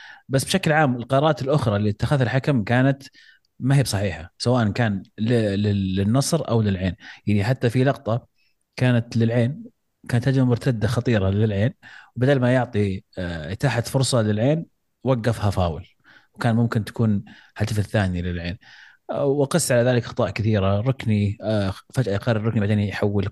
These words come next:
يغير، يخليها ضربة مرمى. آه، قرارات سيئة جدا صراحة من، من الحكم، لكن، آه، أرجع وأقول مبروك للعين. آم، وانتهى شوط وباقي شوط ثاني في، في الرياض إن شاء الله.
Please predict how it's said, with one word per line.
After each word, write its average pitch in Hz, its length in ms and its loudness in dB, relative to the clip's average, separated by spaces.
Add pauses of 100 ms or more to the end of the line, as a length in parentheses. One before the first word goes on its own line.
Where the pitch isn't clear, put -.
يغير، 104 480 0
يخليها 101 340 0
ضربة 95 300 -4
مرمى. 135 340 0 (520)
آه، 131 400 -2
قرارات 170 380 2 (380)
سيئة 131 280 2
جدا 104 340 0
صراحة 90 500 -2 (260)
من، 82 220 -4
من 85 200 -6
الحكم، 95 420 -4
لكن، 143 340 0 (600)
آه، 101 180 -2
أرجع 113 260 0
وأقول 104 320 2
مبروك 104 420 0
للعين. 101 340 0 (300)
آم، 92 600 -2 (360)
وانتهى 104 520 2
شوط 110 240 0
وباقي 95 260 0
شوط 90 220 -4
ثاني 90 200 -2
في، 82 260 -6
في - 60 -12
الرياض 87 280 -4
إن 85 60 -12
شاء 87 160 -8
الله. - 140 -14